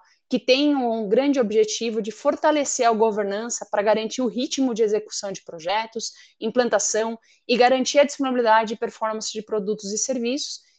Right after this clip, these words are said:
e que não aconteça, né, não forneça, é, é, essa burocracia de S L A de trinta dias, como o Segura comentou anteriormente. A fim de escalar e apoiar a prática de cloud,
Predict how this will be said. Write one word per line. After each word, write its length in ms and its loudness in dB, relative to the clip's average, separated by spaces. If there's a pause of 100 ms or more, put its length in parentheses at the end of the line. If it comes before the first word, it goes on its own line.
(120)
e 80 -2
que 160 0
não 220 6
aconteça, 800 2
né, 140 -4
não 180 -4
forneça, 800 -2 (320)
é, 540 -4
é, 20 0
essa 280 -2
burocracia 1000 0
de 440 -4
S 200 -4
L 100 -4
A 60 0
de 120 -4
trinta 440 -2
dias, 400 -2
como 200 -4
o 40 -10
Segura 380 -4
comentou 460 -8
anteriormente. 880 -10 (1040)
A 80 -2
fim 180 2
de 60 4
escalar 500 4
e 100 0
apoiar 380 4
a 40 2
prática 460 -2
de 120 -10
cloud, 440 0